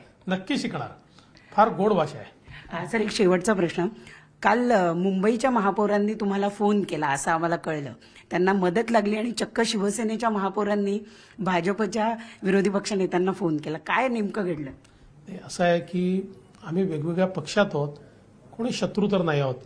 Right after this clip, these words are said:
Speaker 1: मुळातच काल, अ, लता दीदींचं दुःखद निधन झालं आणि त्यामुळे साहजिकच, अ, तिकडे आम्हालाही जायचं होतं, त्यांनाही जायचं होतं आणि इथनं विमान उपलब्ध नव्हतं, त्यांनाही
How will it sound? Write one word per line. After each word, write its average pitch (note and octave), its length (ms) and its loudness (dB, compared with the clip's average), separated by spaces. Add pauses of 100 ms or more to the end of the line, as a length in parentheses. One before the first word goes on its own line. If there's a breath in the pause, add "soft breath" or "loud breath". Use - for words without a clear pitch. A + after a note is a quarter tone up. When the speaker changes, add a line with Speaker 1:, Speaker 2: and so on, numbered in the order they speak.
(540 loud breath)
Speaker 1:
मुळातच F#3 420 4
काल, F#3 380 4
अ, E3 320 4
लता E3 280 0
दीदींचं E3+ 420 -2
दुःखद D3+ 260 -4
निधन D#3+ 280 0
झालं E3 340 2 (680 loud breath)
आणि F#3+ 160 -2
त्यामुळे F#3+ 380 2
साहजिकच, F#3+ 720 -2
अ, G3 140 2 (320)
तिकडे F3+ 320 2
आम्हालाही F3+ 440 2
जायचं F3+ 320 2
होतं, F3+ 360 0
त्यांनाही F3 300 0
जायचं E3+ 300 -2
होतं F3 260 0 (880 loud breath)
आणि G#3 140 -6
इथनं A#3 200 -4
विमान G#3 300 2
उपलब्ध G3+ 360 0
नव्हतं, F3+ 380 0 (800)
त्यांनाही E3+ 260 -2